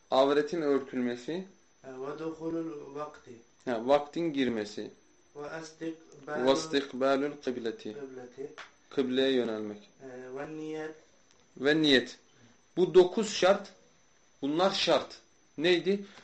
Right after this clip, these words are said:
Speaker 1: Bunlardan biri kaybolduğu zaman amel olmaz. Bunlardan biri kaybolduğu zaman amel olmaz. Şartul evvel diyor Muhammed İbni Abdülvahhab rahimahullah.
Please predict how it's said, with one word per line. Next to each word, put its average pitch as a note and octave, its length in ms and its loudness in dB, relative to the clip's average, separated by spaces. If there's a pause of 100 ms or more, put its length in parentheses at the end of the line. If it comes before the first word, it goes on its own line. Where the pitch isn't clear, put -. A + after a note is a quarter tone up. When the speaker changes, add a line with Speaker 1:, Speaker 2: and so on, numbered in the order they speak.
(140)
Speaker 1:
Bunlardan E3 540 4
biri E3+ 200 4
kaybolduğu E3+ 580 4
zaman F3 440 -2
amel D#3 280 4
olmaz. A#2 460 -2 (680)
Bunlardan C#3 460 0
biri B2+ 160 -2
kaybolduğu C3+ 540 0
zaman C#3 240 -2
amel D3 320 -2 (380)
olmaz. A2 380 -4 (600)
Şartul F3+ 460 4
evvel C3+ 440 4
diyor A#2 200 -2
Muhammed A#2 440 -8
İbni A2 240 -8
Abdülvahhab G#2+ 480 -8
rahimahullah. G#2 560 -10